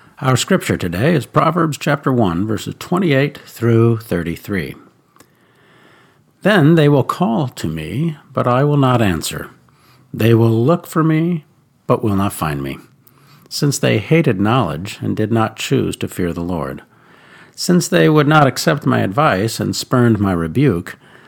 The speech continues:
they will eat the fruit of their ways and be filled with the fruit of their schemes. For the waywardness of the simple will kill them, and the complacency of fools will destroy them.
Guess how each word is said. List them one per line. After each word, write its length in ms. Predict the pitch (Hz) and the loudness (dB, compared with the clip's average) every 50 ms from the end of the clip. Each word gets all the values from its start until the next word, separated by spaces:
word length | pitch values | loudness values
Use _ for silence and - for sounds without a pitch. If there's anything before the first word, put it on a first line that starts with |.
| _ - - | _ -16 -10
they 200 | - 101 107 123 | -6 -2 0 2
will 180 | 127 131 131 131 - | 2 2 0 0 0
eat 360 | - 156 196 - - _ - | 0 0 0 0 -2 _ -4
the 100 | - 113 | -2 -2
fruit 360 | - - 139 151 175 170 - 127 | -2 0 2 2 2 2 0 0
of 200 | 117 127 123 113 | 0 0 2 2
their 180 | 117 107 104 | 2 2 2
ways 680 | 98 95 98 95 90 78 67 67 67 69 - - - - - - - _ _ _ _ - | 2 2 2 0 0 0 -2 -6 -8 -12 -14 -16 -16 -18 -20 -20 -20 _ _ _ _ -8
and 180 | - 95 90 80 | -4 -4 -2 0
be 140 | 98 98 | 0 -2
filled 720 | 87 - - - - - 165 139 104 76 73 76 78 82 85 | -2 -4 -8 -12 -6 -2 -2 0 0 -2 -4 -6 -10 -12 -10
with 140 | 98 95 80 | -10 -8 -8
the 80 | 85 - | -8 -10
fruit 360 | - - 110 113 131 135 - - - | -6 -4 -2 -2 -2 -4 -6 -12 -8
of 160 | - 107 98 | -6 -6 -2
their 160 | 98 101 104 101 | -2 -2 -2 -2
schemes. 720 | - - - 92 85 73 71 69 67 - - - - - _ _ _ _ _ - _ _ - - - - - - _ _ _ _ | -4 -6 -4 -4 -4 -4 -4 -6 -8 -12 -14 -16 -18 -20 _ _ _ _ _ -20 _ _ -20 -20 -20 -20 -20 -20 _ _ _ _
For 140 | - - 117 | -2 0 0
the 80 | 110 | 2
waywardness 840 | 104 123 151 175 185 165 143 117 104 113 113 113 104 - - - - | 2 4 4 4 6 6 4 4 4 4 4 4 2 0 -4 -6 -8
of 220 | - - - 98 | -8 -8 -8 -6
the 80 | 95 92 | -4 -4
simple 520 | - - - 175 165 - - 73 76 78 - | -4 -2 0 0 0 0 -2 -8 -8 -6 -4
will 160 | 104 107 - | -4 -4 -4
kill 260 | - - - 165 226 | -4 -4 -2 -2 0
them, 380 | 208 131 - - - - - _ _ _ _ - - - - - _ _ _ _ _ _ _ _ | -2 -2 -6 -8 -10 -12 -16 _ _ _ _ -20 -20 -20 -20 -20 _ _ _ _ _ _ _ _
and 100 | - 80 | -8 -8
the 60 | 82 | -4
complacency 760 | - - 101 92 - - 147 170 156 - 117 104 - - 104 | -2 0 -2 0 2 2 2 2 4 2 0 0 0 0 0
of 140 | 90 78 - | 0 -2 -2
fools 580 | - - 170 165 117 80 78 80 80 - - - - - _ _ | 0 4 4 4 4 2 0 -4 -6 -10 -12 -14 -18 -20 _ _
will 120 | - - 71 | -14 -12 -10
destroy 460 | 71 - - - - 143 135 135 117 | -8 -8 -8 -4 0 2 2 2 2
them. 280 | 113 - 110 101 - | 0 -2 -8 -12 -14